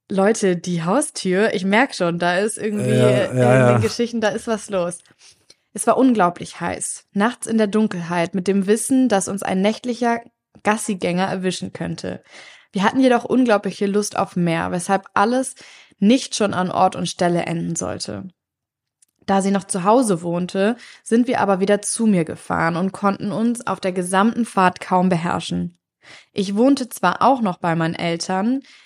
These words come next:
Speaker 1: diese mussten aber am nächsten Tag beide früh raus und würden uns weder nachts noch am Morgen bemerken. Soweit die Theorie. Bei mir angekommen, brannte nämlich noch das Licht im Wohnzimmer. Shit.
Speaker 2: Nein.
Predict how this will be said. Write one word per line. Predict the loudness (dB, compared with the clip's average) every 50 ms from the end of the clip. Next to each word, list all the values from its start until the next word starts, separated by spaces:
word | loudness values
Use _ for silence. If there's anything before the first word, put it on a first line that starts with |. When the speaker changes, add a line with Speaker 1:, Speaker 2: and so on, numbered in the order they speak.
| _ _ 0
Speaker 1:
diese | 2 4 4 4 4
mussten | 4 2 0 -2 -6 -6
aber | -4 -2 0
am | 0 2
nächsten | 0 0 -2 -2 -4 -6
Tag | -4 -4 -4 -4 -4 -4
beide | -4 -2 0 0 0 -2 -4
früh | -4 -4 -2 -2
raus | 0 0 0 0 0 0 -2 -4
und | -4 -4 0
würden | 0 0 0 0
uns | -2 -4 -6 -4 -4
weder | -2 0 0 0 0
nachts | 0 0 0 0 -2 -4 _ -6 -4
noch | -2 -2 -2
am | -2 -2 0 0
Morgen | 0 0 0 -2 -2 0
bemerken. | 0 0 0 0 -2 -4 -6 -8 -10 -10 -10 -14 _ _ _ _ _ -20 -20 -20 -20 _ _ _ _
Soweit | -6 -4 0 2 4 4 4 2 -2
die | -6
Theorie. | -4 0 2 4 4 4 2 0 -2 -2 -2 -4 -6 -12 _ _ _ -20 -20 -20 -20 -6 _
Bei | 0 2 4
mir | 4 4 4 4
angekommen, | 2 0 2 2 0 0 0 0 0 2 2 0 -2 -4 -4
brannte | 0 2 2 2 2 0 -2 -2
nämlich | 0 0 0 -2 -4 -6 -4
noch | -4 -4 -4 -4
das | -8 -8 -4
Licht | -2 0 0 0 -2 -4 -6
im | -8 -6 -6 -6
Wohnzimmer. | -6 -8 -8 -8 -10 -10 -10 -8 -6 -6 -6 -8 -10 -14 _ _ _ _ _ _ _
Shit. | -6 -2 2 4
Speaker 2:
Nein. | 4 4 4 4 2 0 0 0 2 2 2 2 0 -2